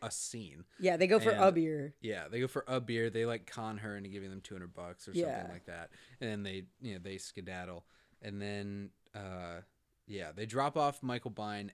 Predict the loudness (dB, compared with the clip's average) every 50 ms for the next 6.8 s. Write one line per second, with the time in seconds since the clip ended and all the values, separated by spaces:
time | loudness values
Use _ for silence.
0 | -10 -10 -8 -8 -10 -10 -8 -6 -4 -4 -2 -4 -6 -6 -10 -12 -14 _ _ _
1 | _ _ _ _ _ _ -12 -10 -10 -8 -4 -2 0 0 0 -2 -6 -8 -10 -12
2 | -14 _ _ _ _ _ _ _ _ _ _ _ _ _ _ _ -2 0 0 0
3 | 0 -4 -8 -8 -8 -6 -4 -2 -2 0 0 0 2 2 2 2 2 -2 -4 -4
4 | -6 -12 -12 -10 -10 -8 -4 -2 -2 -2 -2 -4 -8 -10 -10 -8 -8 -8 -6 -4
5 | -2 -2 -2 -4 -8 -12 _ _ -20 -8 -2 2 2 2 2 0 -4 -6 -2 0
6 | 2 4 6 6 6 8 8 8 8 8 6 4 2 2 2